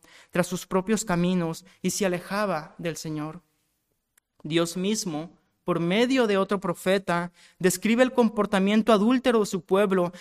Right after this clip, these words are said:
haciendo la pregunta, "¿Qué maldad hallaron en mí vuestros padres, que se alejaron de mí y se fueron tras la vanidad?". Conocemos la historia, cómo ellos se apartaban de Dios a pesar de haber visto tantos milagros,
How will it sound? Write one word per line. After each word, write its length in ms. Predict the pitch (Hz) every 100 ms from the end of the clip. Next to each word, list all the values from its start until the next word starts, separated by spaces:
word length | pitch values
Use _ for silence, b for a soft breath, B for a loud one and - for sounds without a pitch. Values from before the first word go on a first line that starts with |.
| B
haciendo 400 | 180 - 214 214
la 160 | 214 208
pregunta, 720 | 190 190 208 208 208 202 - _ -
"¿Qué 80 | 226
maldad 760 | 254 285 269 180 196 214 196 185
hallaron 440 | 180 185 202 220
en 300 | 226 180 170
mí 140 | 190 226
vuestros 420 | 208 - 170 -
padres, 480 | 165 180 180 185 - B B
que 100 | 190
se 160 | 220
alejaron 580 | 202 185 - 214 240 240
de 120 | 180
mí 320 | 170 180 196 190 b
y 120 | 185
se 140 | 208
fueron 480 | 190 202 214 233 226
tras 240 | 180 175
la 100 | 180
vanidad?". 500 | 170 170 165 175 208 - _ _ _ _ _ _ _ _ _
Conocemos 560 | 247 269 - 415 359 180
la 60 |
historia, 520 | 170 - 156 147 147 - _ _ _ _ _
cómo 220 | - 240 240
ellos 200 | 247 247
se 100 | 233
apartaban 640 | 185 170 - 196 226 214
de 140 | 175
Dios 380 | 160 175 214 214 -
a 80 |
pesar 320 | 180 175 208 196
de 80 |
haber 180 | 202 202
visto 300 | 202 185 208
tantos 540 | 196 - 196 220 240 233
milagros, 720 | 226 220 220 226 226 -